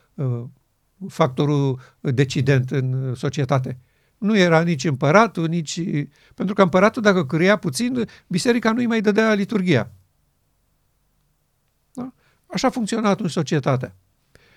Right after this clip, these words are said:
Și oamenii respectivi erau constrânși să creadă și să facă ce face biserica. Avem cazuri nenumărate și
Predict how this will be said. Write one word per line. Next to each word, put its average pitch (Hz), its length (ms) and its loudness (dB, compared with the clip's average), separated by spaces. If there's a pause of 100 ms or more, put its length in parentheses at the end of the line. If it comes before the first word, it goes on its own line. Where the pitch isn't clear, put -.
(140)
Și - 220 -4 (240)
oamenii 262 340 0
respectivi 185 520 -2
erau 202 180 2
constrânși 180 720 0 (400)
să - 200 -4
creadă 226 340 -4
și 208 140 -12
să 165 100 -2
facă 214 280 -4
ce 214 120 -8
face 190 220 -6
biserica. 135 520 -8 (1300)
Avem 175 580 -4 (500)
cazuri 202 340 0
nenumărate 226 640 0
și 151 300 -6